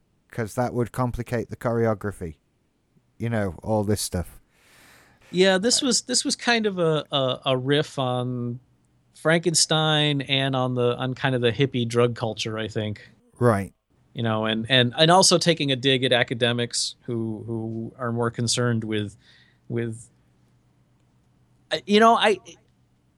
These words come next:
Speaker 2: I wonder if this was a dig at Timothy Leary. You know, Timothy Leary was the, was the, the guy who was, uh, all about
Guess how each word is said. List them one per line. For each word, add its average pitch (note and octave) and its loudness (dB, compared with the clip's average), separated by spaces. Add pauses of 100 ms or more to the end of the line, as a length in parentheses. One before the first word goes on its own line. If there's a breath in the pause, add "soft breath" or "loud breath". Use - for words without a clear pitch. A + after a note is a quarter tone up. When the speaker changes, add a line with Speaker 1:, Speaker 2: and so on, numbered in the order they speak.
(440)
Speaker 2:
I C#3 -6
wonder F#3+ 4
if - 0
this - 2
was C#3+ 2
a C#3 4
dig B2 2
at B2+ -6
Timothy A#2+ -2
Leary. F#2+ -6 (800)
You A2 -4
know, G#2+ -4
Timothy D#3 4
Leary D3 6
was C3 2
the, B2 2
was B2+ -2
the, A#2 2
the A#2 -8
guy A2+ 2
who A#2+ -2
was, A2 0
uh, A#2 -2
all A#2 0
about A2+ 2